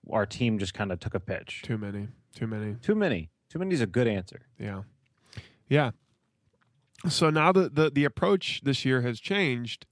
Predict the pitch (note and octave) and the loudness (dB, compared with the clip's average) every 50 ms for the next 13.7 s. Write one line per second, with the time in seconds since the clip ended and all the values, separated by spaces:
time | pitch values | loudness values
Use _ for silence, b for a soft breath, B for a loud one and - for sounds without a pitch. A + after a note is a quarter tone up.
0 | _ - C3 C3 B2+ B2+ C3 B2+ B2+ B2+ C3 C3 - - - B2 A#2 C3 B2+ B2+ | _ -6 -4 -2 -2 0 0 0 0 -2 -2 -4 -6 -8 -6 -2 0 0 2 2
1 | B2+ B2+ B2+ B2+ B2 C#3 C#3+ F#3 B3+ E4 D#4 - - C3+ C3 C#3+ E3 D#3+ D3 C#3+ | 2 0 0 2 2 2 2 2 2 0 -2 -2 0 2 4 4 4 6 6 4
2 | E3+ G#3+ C4 B3+ - - C3+ - - A#2+ G#2+ G#2+ - - A2 A#2 A2 - - C3 | 4 2 0 -2 -2 -4 -2 0 0 0 0 -2 -4 -4 -4 -4 -4 -2 0 0
3 | B2 A#2 A2 A2+ A#2+ C3+ D#3 D#3+ C#3+ B2+ C3+ C#3 D3+ D#3 C#3 C#3 - - - E3 | 0 0 0 -2 -2 0 2 2 2 4 4 4 4 4 4 2 0 0 0 2
4 | E3+ E3+ D3 A#2+ C#3 D3+ E3 - E3+ D3 - B2+ A#2+ G#2+ G#2+ G#2 - - - D3+ | 2 2 2 2 2 2 2 2 0 0 0 0 -2 -2 -4 -6 -6 -4 0 0
5 | D#3 D#3 - - - D3 D#3+ F3+ D#3+ - - A2 A2 B2+ C#3+ D#3+ D3 C3 A#2+ A#2+ | 0 0 -2 -6 -4 0 0 2 0 0 -2 -4 0 2 2 4 2 2 2 4
6 | B2+ C#3 E3 F3+ D#3+ - - A#2+ A2 G#2 G#2 G#2 A2 A2+ A2 - B B B B | 4 6 6 6 4 4 2 0 -2 -2 -2 -4 -6 -6 -8 -10 B B B B
7 | B B B B G3 G#3 A#3 A3+ F3 - - G3 F#3+ F#3 E3 - E3 D#3 C#3+ C3+ | B B B B 2 4 2 2 0 0 0 0 0 0 -2 -2 -2 -2 0 0
8 | B2+ A#2 A2 G2+ F2+ - - - _ - F2+ E2 C2 G1+ - - B2 C3 B2 A#2+ | 0 -2 -2 -4 -8 -12 -18 -20 _ -10 -8 -8 -8 -8 -6 -4 0 0 2 2
9 | A#2 A#2 A2 A#2 B2 G#2+ A#2 G#2 G2+ B2 C3+ D3+ D#3 C3+ A2 - - - - A2 | 2 0 0 0 0 0 -2 -2 0 2 2 2 0 -2 -4 -6 -6 -4 -2 0
10 | G#2 G2+ G2 F2 F2 G#2 G2+ F2+ F2+ - - - A2 A2 G#2+ G#2+ G2+ G2 G#2 G#2 | 0 -2 -2 -4 -6 -6 -8 -8 -10 -14 -10 -6 -2 -2 -2 -2 0 0 0 2
11 | G#2 G#2 G2 G2+ F#2+ - - G#2+ G2+ G2 - F#2+ F#2 - G#2+ G#2 F#2 F#2 F#2+ G#2+ | 2 2 0 -2 -4 -4 -2 -2 -2 -2 -4 -8 -8 -4 -4 -2 -2 0 0 0
12 | C3 C#3+ A#2 - - G#2 F#2 F2+ - G#2+ F#2 G2 G#2 G2 G#2 G2+ F#2+ F#2 A2 B2+ | 0 -2 -2 -4 -4 -2 -2 -2 -2 -4 -4 -2 -2 -2 -2 -2 -2 -2 -2 -2
13 | B2+ A2 G2+ F#2 - G2 F2 - - - - - B2+ | -2 -2 -4 -8 -12 -12 -12 -10 -12 -14 -14 -14 -14